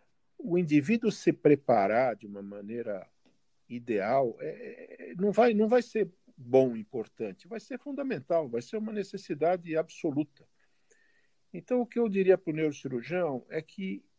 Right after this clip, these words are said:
ele escolheu uma especialidade que ele não pode ter pressa. Ele não pode ter pressa. Se ele, por alguma razão, tiver que fazer outra realização com pressa na vida, infelizmente ele tem que mudar de, de especialidade ou, às vezes, até de profissão.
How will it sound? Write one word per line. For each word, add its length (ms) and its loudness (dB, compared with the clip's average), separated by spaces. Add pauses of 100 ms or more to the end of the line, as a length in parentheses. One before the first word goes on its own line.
(240)
ele 200 -4
escolheu 400 -2
uma 120 -2
especialidade 1080 0 (240)
que 80 -4
ele 120 0
não 140 -4
pode 320 0
ter 180 -8
pressa. 500 -10 (360)
Ele 200 -8
não 340 -4 (140)
pode 340 0
ter 220 -8
pressa. 520 -14 (600)
Se 160 2
ele, 120 6
por 200 4
alguma 340 4
razão, 460 -2
tiver 380 -6
que 140 -18
fazer 360 -6
outra 240 -6
realização 880 -6
com 160 -14 (100)
pressa 460 0
na 140 -14
vida, 340 -10
infelizmente 640 -4
ele 60 -4
tem 160 -6
que 120 -16
mudar 360 -4
de, 140 -20
de 500 -20
especialidade 920 -2
ou, 80 -2
às 100 -8
vezes, 180 -4
até 200 -4
de 120 -6
profissão. 520 -10